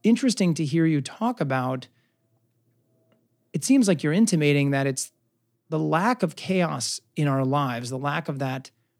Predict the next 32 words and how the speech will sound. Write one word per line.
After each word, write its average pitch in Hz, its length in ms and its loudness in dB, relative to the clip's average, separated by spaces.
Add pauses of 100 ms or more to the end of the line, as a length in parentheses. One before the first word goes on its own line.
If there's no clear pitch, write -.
(220)
unexpected 143 920 -2 (920)
out 151 220 0
in 151 120 0
the 143 80 4
world 139 680 4 (540)
elbowing 156 440 6
around 165 320 4
with 139 120 0
each 135 160 -2
other 139 180 2
is 139 100 2
the 139 80 -4
thing 160 180 0
that's 143 280 -2 (280)
might 180 320 2
be 151 540 0
impeding 160 420 0
a 127 60 -2
lot 120 180 -6
of 120 80 -8
us 120 140 -8
from - 180 -10
some 135 160 -10
creative 139 340 0
impulses. - 480 -4
How 180 120 -6
do 180 60 0
you 170 40 -2
feel 185 160 -4
about 101 180 -8
all 98 80 -16
that? 104 200 -14